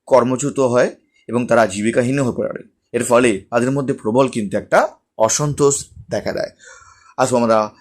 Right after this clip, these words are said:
শেষ মূল্যায়ন টাইপের। সুতরাং ব্রিটিশদের সাম্রাজ্যবাদী নীতিগুলি দেশীয় রাজন্যবর্গদের স্পষ্ট বুঝিয়ে দেয় যে কোম্পানির অনুগত থেকে সব কিছু হারানোর চেয়ে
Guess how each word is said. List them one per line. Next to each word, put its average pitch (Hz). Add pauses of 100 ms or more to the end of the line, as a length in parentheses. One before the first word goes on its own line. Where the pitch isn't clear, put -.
শেষ -
মূল্যায়ন 123
টাইপের। 113
সুতরাং 208 (220)
ব্রিটিশদের 170
সাম্রাজ্যবাদী 147
নীতিগুলি 113 (360)
দেশীয় 127
রাজন্যবর্গদের 110
স্পষ্ট 113
বুঝিয়ে 139
দেয় 127
যে 120 (500)
কোম্পানির 143 (100)
অনুগত 135
থেকে 143 (260)
সব 127 (100)
কিছু 131
হারানোর 110
চেয়ে 104